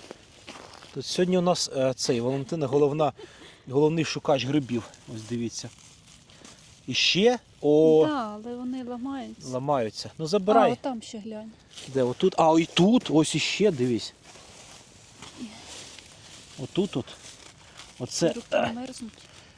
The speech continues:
Speaker 1: руки не мерзнуть, але треба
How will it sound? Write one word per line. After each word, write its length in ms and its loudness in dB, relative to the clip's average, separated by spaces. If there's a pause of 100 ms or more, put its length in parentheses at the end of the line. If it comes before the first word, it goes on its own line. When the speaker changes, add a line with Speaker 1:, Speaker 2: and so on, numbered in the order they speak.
(480)
Speaker 1:
руки 320 -2
не 120 0
мерзнуть, 420 -2
але 220 2 (540)
треба 320 0